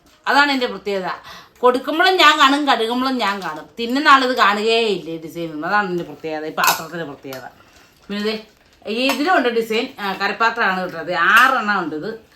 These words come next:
കണ്ടോ? കണ്ടോ? ആറെണ്ണമാണ് ഇതുപോലത്തെ തോരൻ കറിയൊക്കെ എടുക്കുന്നത്. നല്ല ഉണ്ട്. ആ, ഇത് സുന്ദരിന് ഭയങ്കര ഇഷ്ടപ്പെടും. സുന്ദരിൻ്റെ അത്തപ്പൂക്കളൊക്കെ ഇട്ടായിരുന്നു ആ ദിവസം, ഈ കൊണ്ടുവന്ന ദിവസം. പ്ലേറ്റ്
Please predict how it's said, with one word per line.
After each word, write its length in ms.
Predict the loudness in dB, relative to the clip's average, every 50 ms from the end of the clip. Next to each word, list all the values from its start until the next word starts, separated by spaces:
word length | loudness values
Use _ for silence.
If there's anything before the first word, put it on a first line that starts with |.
| -20 -20 _ _ -6 -4 0 2 2
കണ്ടോ? 220 | 2 2 -2 -6 -12 -14 -20 _ _ -20 -20 -20 -20 -20 -20 _ -20 -20 -20 _ _ -18
കണ്ടോ? 200 | -16 -16 -16 -16 -14 -8 -4 0 2
ആറെണ്ണമാണ് 540 | 2 4 4 2 0 -2 -2 -2 -2 -4 -4 -6
ഇതുപോലത്തെ 360 | -6 -8 -8 -6 -6 -8 -8 -8 -12 -16 _ _ _ -8
തോരൻ 260 | -4 -4 -4 -4 -4 -6
കറിയൊക്കെ 260 | -6 -6 -6 -8 -10
എടുക്കുന്നത്. 220 | -10 -8 -6 -6 -4
നല്ല 120 | -4 -4 -4
ഉണ്ട്. 140 | -2 -4 -4 -4 -6 -12 -20 -20 -20 -20 _ _ _ -20 -20 -16 -12 -12
ആ, 40 | -12 -12 -14 -10 -8 -6
ഇത് 120 | -6 -6 -8 -10
സുന്ദരിന് 300 | -10 -12 -10 -10 -6 -4 -4
ഭയങ്കര 280 | -2 -2 -2 -2 -2
ഇഷ്ടപ്പെടും. 240 | -4 -4 -6 -6 -8
സുന്ദരിൻ്റെ 340 | -8 -6 -6 -6 -4 0 0 0
അത്തപ്പൂക്കളൊക്കെ 600 | 0 -2 -6 -10 -8 -10 -6 0 0 0 0 0 -4
ഇട്ടായിരുന്നു 300 | -6 -8 -8 -8 -6 -8 -8
ആ 40 | -8 -8
ദിവസം, 300 | -10 -10 -10 -10 -12 -12 -10 -8 -10 -10 -10 -14 -20 -20 -20 -20 -6 -2
ഈ 100 | 0 0
കൊണ്ടുവന്ന 280 | 2 2 0 0 0 -2 -6
ദിവസം. 260 | -8 -8 -10 -16 -20 -20 -20 -20 _ -14 -12 -12 -12 -14 -16 -16 -16 -18 -20 -20 -20 -20 -20 -20 -20 -20 -20 -20 -20 -20 -20 -20 _ -20 -20 -18 -18 -18 -18 -20 -20 -20 -20 -18 -18 -18 -18 -16 -16 -16 -16 -16 -14 -14 -14 -14 -12 -14 -14 -14 -14 -14 -14 -14 -14 -16 -16 -18 -16 -16 -16 -16 -16 -18 -14 -12 -8
പ്ലേറ്റ് 480 | -6 0 2 2 2 2 0 -2 -4